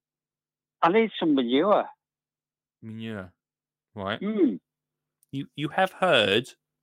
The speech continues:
Speaker 2: everyone else's stories from the last. You've heard
Speaker 1: Yeah, I
Speaker 2: Dan's
Speaker 1: know, so
Speaker 2: story.
Speaker 1: I thought I'd be a bit different.
Speaker 2: Yeah, but you've heard Dan's story about him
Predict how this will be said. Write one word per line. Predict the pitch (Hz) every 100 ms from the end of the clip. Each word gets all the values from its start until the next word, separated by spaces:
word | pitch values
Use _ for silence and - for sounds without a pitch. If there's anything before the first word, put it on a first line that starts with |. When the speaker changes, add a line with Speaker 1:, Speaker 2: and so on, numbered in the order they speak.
| _
Speaker 2:
everyone | 135 139 135 131
else's | 131 123 127
stories | - 131 113 101 165 -
from | - 113
the | 113
last. | 110 110 107 - _ _ _ - - - - - _ _ _ _ _ _ _ _ _ -
You've | 123
heard | 147 135
Speaker 1:
Yeah, | 262 247 240 220 208
I |
Speaker 2:
Dan's | 214 - 226
Speaker 1:
know, | 220
so | 165 143
Speaker 2:
story. | 160
Speaker 1:
I | 143
thought | 202 180
I'd | 170
be | 185
a |
bit | 160 165 135
different. | 190 - 139 104 98 -
Speaker 2:
Yeah, | 147
but |
you've | 131
heard | 156 143
Dan's | 160 165 165 160
story | - 123 110 113
about | 120 123 123
him | 127 123 123 123